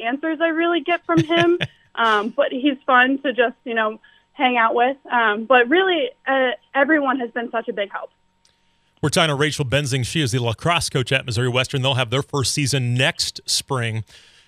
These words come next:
Speaker 2: And, and Coach, too, one thing that's really changed the last couple of years, and I, you didn't know anything before, so you've only seen it this year, but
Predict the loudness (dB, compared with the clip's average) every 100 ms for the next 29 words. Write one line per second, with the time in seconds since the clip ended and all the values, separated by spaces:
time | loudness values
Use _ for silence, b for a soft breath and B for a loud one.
0 | b -2 0 0 0 0 0 -2 -2 -2
1 | -2 -2 -2 -2 0 0 0 0 0 0
2 | 0 0 -2 -2 -4 -2 -2 0 0 0
3 | -2 -4 -2 0 2 0 0 0 -2 -4
4 | -6 -4 -2 -2 -2 -2 0 0 2 0
5 | 0 -2 0 0 0 0 -2 -2